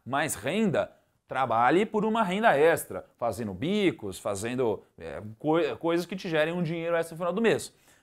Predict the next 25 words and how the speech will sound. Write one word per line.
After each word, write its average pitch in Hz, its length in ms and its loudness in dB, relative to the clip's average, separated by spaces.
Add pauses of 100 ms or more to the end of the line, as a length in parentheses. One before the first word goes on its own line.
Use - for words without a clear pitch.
Depois 175 380 4
que - 80 -8
você 214 200 0
faz 139 280 2
isso, 175 460 -2
vamos 131 300 0
investir 160 480 2
agora 151 280 6
a 208 40 4
grana. 127 360 4
A - 20 -8
gente - 180 -12
não 123 140 -8 (100)
ganhou 131 460 2
mais 143 160 2
dinheiro 170 480 0 (220)
pra 185 140 -4
gastar, 127 640 0 (120)
a 123 40 -12
gente 120 160 -8
ganhou 127 260 2
mais 135 180 -2
dinheiro 147 180 -4
pra 240 160 -4
investir. 254 640 -2